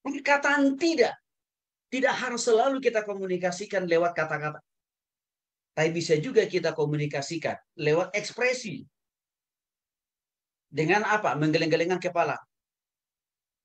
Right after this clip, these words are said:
Berarti kan kita nggak setuju. Atau, "Iya, saya setuju." Nah,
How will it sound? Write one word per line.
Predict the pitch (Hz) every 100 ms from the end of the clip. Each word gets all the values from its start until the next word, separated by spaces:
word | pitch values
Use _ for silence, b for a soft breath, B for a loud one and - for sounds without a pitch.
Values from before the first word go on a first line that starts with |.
| -
Berarti | 123
kan | 156 214
kita | 247
nggak | 247 185
setuju. | 262 233 - _ _ _ _ _ _ _ _
Atau, | 202 240 262 208 - -
"Iya, | 247 320 -
saya | 269 269
setuju." | 285 214 170 _ _ _ _ _ _ _ _ _ _ _ _ _ _ _ _ _ _ _ _ _ _ _ _ _ _ _ _ _ _
Nah, | -